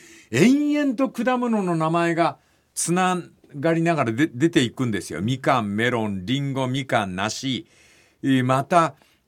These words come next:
パパイヤ、バナナとかでずーっと続くんでしょうね。で、みかんが出たら全部バッテンでマークするっていう。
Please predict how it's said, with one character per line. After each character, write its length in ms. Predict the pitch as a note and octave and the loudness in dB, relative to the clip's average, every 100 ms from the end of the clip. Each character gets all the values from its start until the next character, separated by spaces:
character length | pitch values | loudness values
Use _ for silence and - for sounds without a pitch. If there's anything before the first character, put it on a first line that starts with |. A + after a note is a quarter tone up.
| - | -12
パ 160 | C#3 | -10
パ 220 | - F#3 | -2 0
イ 120 | F#3+ D#3+ | 2 4
ヤ、 140 | C3 A2+ - | 2 0 -2
バ 180 | D#3 E3+ | 0 0
ナ 160 | D#3+ | -2
ナ 180 | C3+ A2 | -4 -8
と 100 | - | -10
か 120 | G2+ | -12
で 80 | G2+ | -10
ず 240 | A2 E3 B3 | -8 -6 -6
ー 260 | G#3 D#3+ | -8 -8
っ 20 | |
と 120 | F#3+ G3+ | -6 -4
続 300 | - F3 D#3+ | -4 -6 -4
く 120 | F3 | 0
ん 40 | |
で 120 | D#3 | 0
し 80 | G2+ | 0
ょ 40 | G#2 | -2
う 40 | |
ね。 140 | C3+ | -2
で、 220 | F3+ G3+ - - - - | 2 2 2 -14 -20 -2
み 240 | C3 G#3 | 0 2
か 200 | - A3 | 4 4
ん 100 | G3+ | 4
が 100 | E3+ | -2
出 160 | C#3+ E3+ | 0 2
た 120 | F3 | 2
ら 100 | B2 | 0
全 340 | F2+ F#3 A3 | 2 2 2
部 100 | D#3+ | 0
バ 180 | A2+ D3 | 0 -2
ッ 20 | D#3 | 0
テ 160 | G3+ | -2
ン 80 | F#3 | 2
で 120 | E3+ | 2
マ 180 | B2 E3+ | 2 0
ー 60 | D#3+ | 0
ク 100 | - | -6
す 160 | C3 | -6
る 100 | A2+ | -4
っ 20 | - | -6
て 220 | _ F2 | _ -10
い 160 | C#2 | -10
う。 60 | C#2+ | -14